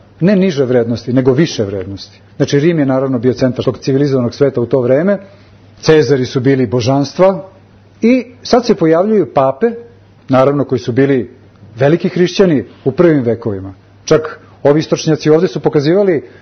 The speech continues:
s jedne strane isto tako neko nezrelost, svađe, pa su vrlo često odlazili kod zapadnih papa u Rim, ali šta se to desilo,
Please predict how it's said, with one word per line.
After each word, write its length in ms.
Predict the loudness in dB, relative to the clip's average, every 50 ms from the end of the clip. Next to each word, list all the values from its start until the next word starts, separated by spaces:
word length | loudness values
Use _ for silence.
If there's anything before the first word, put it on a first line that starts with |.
| -20 -20 -16
s 120 | -6 0 2
jedne 220 | 2 4 2 0
strane 340 | 0 2 2 4 4 4 2
isto 140 | 0 -4 -2 -2
tako 200 | 0 2 2 2
neko 240 | 2 2 2 0
nezrelost, 640 | 2 2 2 0 2 0 0 0 0 -2 -6 -10 -2
svađe, 580 | 2 2 2 2 2 2 2 4 4 4 2 -2 -6 -14 -20 -20 -12 -6
pa 100 | -4 -4
su 140 | -2 0 2
vrlo 180 | 2 2 2 0
često 320 | 0 -2 -2 0 -2 0
odlazili 340 | 0 0 0 0 0 -2 0
kod 180 | 0 -2 0
zapadnih 460 | 2 2 2 2 2 0 0 0 0 2
papa 280 | 2 2 2 4 2 2
u 60 | 2
Rim, 340 | 2 0 0 0 -2 -6 -8 -12 -20 -20 -20 -20 -20 -10 -2
ali 240 | 2 2 2 2 0
šta 280 | -4 -2 0 2 2
se 120 | 2 0 0
to 140 | 2 2 4
desilo, 580 | 4 2 2 2 2 2 2 4 4 2 0